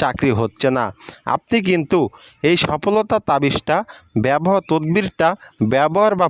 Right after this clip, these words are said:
প্রয়োগ করে কিন্তু খুব সহজে চাকরিতে অ্যাপ্লাই করলে বা আবেদন করলে আপনার চাকরিটা হয়ে যেতে পারে। বা আপনি কোনো ব্যবসা বাণিজ্য করতে চাচ্ছেন, তাতে আপনার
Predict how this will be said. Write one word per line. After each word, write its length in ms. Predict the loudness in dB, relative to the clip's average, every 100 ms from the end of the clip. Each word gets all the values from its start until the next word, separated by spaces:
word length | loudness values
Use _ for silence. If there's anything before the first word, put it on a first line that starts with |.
| 0
প্রয়োগ 260 | 2 2 0
করে 220 | 0 0 0
কিন্তু 360 | 0 0 2 0 0 -8 -10 -4
খুব 180 | -2 0 0
সহজে 360 | 0 0 0 -2 -4 -16 _
চাকরিতে 560 | -2 -2 0 -2 0 -2 -2 _ _
অ্যাপ্লাই 420 | -4 -2 0 0 0
করলে 320 | -2 0 2
বা 120 | 2 0
আবেদন 400 | 0 0 2 0 0
করলে 300 | -2 0 -2 -4 -10 -10 -4
আপনার 340 | -4 0 -2 0
চাকরিটা 480 | -4 -2 -4 0 -2 -2 -8
হয়ে 260 | -2 0 0
যেতে 260 | 0 -2 -2
পারে। 220 | -2 -2 -6 -12 -20 -20 -2
বা 160 | 2 4
আপনি 240 | 2 2 0
কোনো 240 | 2 0 0 -6 _ -2
ব্যবসা 360 | 0 0 0
বাণিজ্য 320 | 0 0 0 0
করতে 320 | 0 -2 0 0
চাচ্ছেন, 440 | -2 -4 -2 -2 -2 -8 -12 -2
তাতে 240 | 0 2 0
আপনার 300 | 0 -2